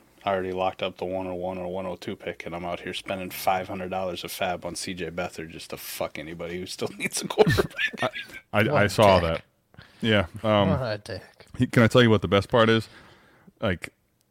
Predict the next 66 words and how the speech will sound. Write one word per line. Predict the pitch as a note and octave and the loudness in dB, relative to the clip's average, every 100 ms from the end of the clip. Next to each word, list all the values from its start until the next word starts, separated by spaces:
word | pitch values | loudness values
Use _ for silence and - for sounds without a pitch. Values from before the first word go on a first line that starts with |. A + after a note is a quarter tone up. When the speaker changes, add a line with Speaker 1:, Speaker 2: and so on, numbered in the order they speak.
| _ _ | _ _
Speaker 2:
now, | C3+ A#2 A2+ A2+ A2 | 4 8 10 8 6
now | A#2+ A2+ A#2+ | 4 8 8
everybody | A#2 A2 G2+ G2 | 8 8 8 8
knows | G2 F#2+ F2+ | 6 6 4
what | F2+ | 0
the | - | -2
tax | G2 E2+ D#2 E2 | 0 0 0 -6
is | D2+ - | -8 -10
for | E2+ | -10
C | - E2 | -8 -8
J | E2 | -6
Beathard, | D#2 D#2 E2 D2+ | -6 -8 -8 -12
so, | - E2+ D#2+ D#2 | -8 -8 -8 -8
um, | D#2+ D#2 D#2 D#2 | -8 -8 -8 -10
Speaker 3:
Yeah. | F2+ F2+ E2 | -6 -6 -4
Speaker 2:
it'll | G2+ G2 | 0 2
be, | F#2+ F2 E2 | 2 0 -2
it'll | - G#2+ | -2 0
be | G2 | 2
nice | F2+ F2 - | 2 2 -2
to | D#2+ | -6
get | E2+ | -4
that | F2 E2+ | -4 -2
going | E2 E2 | -2 -2
ahead | D#2 E2 | 0 -2
of | - | -2
time. | D2+ D2 | -4 -2
I, | A2 - - | -2 -2 2
I | |
want | A2+ C#3+ | 6 8
everyone | B2 G#2 | 8 6
else, | G2 A2 - | 6 6 2
at | - | 0
least | F#2 - | 0 0
that's | F2 - | -6 -4
in | D#2+ | -6
a | C#2+ | 2
really | F2+ G2 | 4 6
screwy | - B2 G#2 | 4 2 4
position, | G#2 - G2+ | 2 2 2
to | |
go | F2+ | 4
ahead | F2+ D#2+ | 4 2
and | |
chase | - C#2+ B1+ | -4 -6 -8
that. | - G1+ - | -8 -10 -8
Yeah, | C#2 C#2 | -8 -6
go | D2+ | -6
chase | - D2+ - | -4 -6 -6
that. | A1 | -6
I'll, | C#2 | -4
Speaker 3:
Right, | - - D#2 D#2+ - | -4 -2 0 0 -4
Speaker 2:
I'll, | - | -10
Speaker 3:
right, | A2+ | -4
Speaker 2:
I | - | 2
Speaker 3:
right. | G#2+ | 6
Speaker 2:
got | B2 | 8
my | A#2 | 8
lucky | G#2 G#2 - G2+ | 6 6 4 2
Mitch | F#2 F#2 - | 2 -2 -4
Trubisky | E2+ E2 - D#2 | -4 -4 -8 -14
for | - | -12
now, | C#2+ B1 - E2+ | -10 -10 -10 -8
you | |
know? | D#2+ E2 - C3 - - - | -6 -6 -8 -10 -10 -14 -10
Speaker 3:
<laughs> | A#2 - A#2 - - B2 | -10 -10 -12 -12 -12 -12